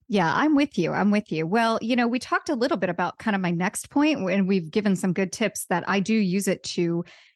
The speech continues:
edit beyond emails. So whether it's a tweet, I don't tweet anymore 'cause I'm not a fan of Elon Musk, but whether it's a LinkedIn post, right? Or even, um, just a general paragraph that I need to put out in the world somewhere,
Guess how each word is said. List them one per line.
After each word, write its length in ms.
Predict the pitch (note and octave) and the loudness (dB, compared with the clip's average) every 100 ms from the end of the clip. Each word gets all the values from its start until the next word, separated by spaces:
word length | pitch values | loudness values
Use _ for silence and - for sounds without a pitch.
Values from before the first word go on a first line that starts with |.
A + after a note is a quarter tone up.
| _ _ - | _ _ -2
edit 300 | G#3 - - _ | 0 -2 -6 _
beyond 440 | G#3+ F#3 F#3 F#3 F#3 | 2 4 4 2 0
emails. 580 | - F#3 F3 D#3 - | 0 0 0 -4 -6
So 180 | F#3 G#3 | -4 0
whether 280 | F#3+ F#3+ F#3+ | 2 2 2
it's 160 | F3 - | 0 -4
a 60 | |
tweet, 360 | F3+ - B3 A3 | -8 -6 -4 -2
I 160 | F3+ F3+ | 0 2
don't 200 | E3 D#3+ | 0 -2
tweet 260 | - E3+ | 0 2
anymore 540 | F3 F3+ F#3 G3 G3+ G3+ | 4 4 4 4 2 0
'cause 320 | B3+ A#3+ B3 | 0 0 -2
I'm 20 | |
not 80 | A4 | -8
a 320 | B4 B4+ A#4+ | -10 -10 -6
fan 300 | A#4 A#4+ - | -4 -4 -2
of 80 | C#4 | 2
Elon 260 | C4 B3 | 4 4
Musk, 320 | A3 G3 - - | 4 2 -2 0
but 200 | A#3 - - - | 0 0 -10 -4
whether 200 | A#3+ A3 | 0 2
it's 140 | G#3+ - | 0 0
a 260 | F3+ F3 - A3 | 0 -2 -8 -6
LinkedIn 800 | F#3+ G#3 A3 - G3 F#3+ A#3+ A#3 | -2 2 2 2 2 2 2 -2
post, 520 | - B3 C4 - - | -2 0 0 -4 -4
right? 400 | F#3+ F#3 A#3 C#4+ | -2 0 2 2
Or 360 | F#3 F3+ F#3+ F#3 - - _ | 2 2 0 -2 -12 -20 _
even, 520 | A3+ G#3+ G#3 G3+ G3 | -2 2 4 4 4
um, 400 | F#3+ F#3 F#3 F3+ F3 | 2 0 0 0 -2
just 200 | C4 - | -4 -2
a 60 | |
general 460 | G3+ G3+ G#3 E3+ - _ _ _ - | 0 2 2 0 -4 _ _ _ -10
paragraph 760 | - F#3 G3 A#3+ B3 C4+ C#4+ | -6 -2 -2 0 2 0 0
that 100 | G3+ | 0
I 80 | F#3 | 2
need 160 | F#3 G3 | 0 -2
to 60 | |
put 260 | F#3 - G3 | -4 -2 -2
out 220 | F#3 F#3+ | 0 0
in 60 | G#3 | 2
the 80 | F3 | 2
world 400 | F3 F#3+ A3+ A#3 | 0 0 -2 -2
somewhere, 560 | - B3 C4 C4+ C4+ | 0 2 2 2 0